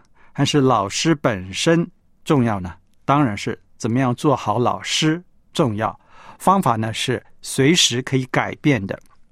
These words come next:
在这里呢，我分，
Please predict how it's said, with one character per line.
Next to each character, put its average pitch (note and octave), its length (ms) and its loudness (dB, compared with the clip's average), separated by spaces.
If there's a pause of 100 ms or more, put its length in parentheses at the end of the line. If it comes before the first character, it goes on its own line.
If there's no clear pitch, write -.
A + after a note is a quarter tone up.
(1700)
在 G#3 160 4
这 A#3 120 4
里 D3 100 4
呢， B2+ 180 4
我 A#2 160 2
分， E3 460 2